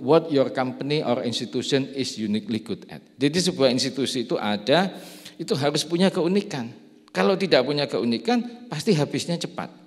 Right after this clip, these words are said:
ya. Termasuk, termasuk peradaban, ya, termasuk peradaban dan sebagainya. Nah, yang ketiga itu how, yang bawah, how your company can create economic value.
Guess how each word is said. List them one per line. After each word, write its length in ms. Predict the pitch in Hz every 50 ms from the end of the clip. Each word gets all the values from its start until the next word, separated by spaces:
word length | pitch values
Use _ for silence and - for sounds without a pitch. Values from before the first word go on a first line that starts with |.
| - - _
ya. 160 | - 110 110 123 -
Termasuk, 720 | - 180 180 196 202 196 226 202 - - - - - -
termasuk 560 | - - 151 143 160 151 151 - - - -
peradaban, 480 | - 156 139 101 110 85 78 90 80 76 - - - - - _ _ _ _ _ -
ya, 80 | 110 127 147
termasuk 400 | - 113 107 123 120 107 110 98
peradaban 480 | - - 98 98 - 92 - - 80 76 - - - _ -
dan 160 | - 101 92
sebagainya. 560 | - 95 92 92 90 87 85 85 82 82 - - - - - - - - - - - - - - _ _ _ _ _ _ -
Nah, 160 | - 139 131
yang 160 | 147 165 170 170
ketiga 720 | 196 - 233 247 196 143 131 110 95 104 123 - - -
itu 480 | - 139 135 - - 190 208 196 - - 120
how, 320 | 143 165 185 180 - - -
yang 240 | 147 139 135 117
bawah, 480 | 104 107 90 95 117 160 185 175 - -
how 160 | 147 180 202
your 240 | 196 170 147 143 147
company 560 | 147 - 151 147 151 156 170 170 175 175 175
can 160 | 156 151 147
create 400 | 147 147 151 143 143 151 151 -
economic 480 | 123 120 - 127 123 120 113 120 113 101
value. 400 | - 113 98 87 85 90 80 87